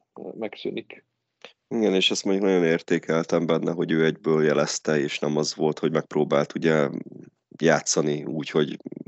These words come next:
Speaker 2: jó, majd elmúlik. Nagyon sokan ezt csinálják, és akkor csak rátesznek a sérülésre konkrétan. De szerencsére Rodonnak volt esze.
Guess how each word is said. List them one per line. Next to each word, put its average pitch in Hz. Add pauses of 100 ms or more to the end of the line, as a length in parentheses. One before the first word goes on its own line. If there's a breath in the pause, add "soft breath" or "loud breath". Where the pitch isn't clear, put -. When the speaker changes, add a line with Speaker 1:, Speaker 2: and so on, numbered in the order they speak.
(560)
Speaker 2:
jó, 110
majd 95
elmúlik. 92 (560 loud breath)
Nagyon 85
sokan 82
ezt 78
csinálják, 82
és -
akkor -
csak -
rátesznek 78
a 85
sérülésre 82
konkrétan. 87 (1700 loud breath)
De 78
szerencsére 92
Rodonnak 87
volt 87
esze. 95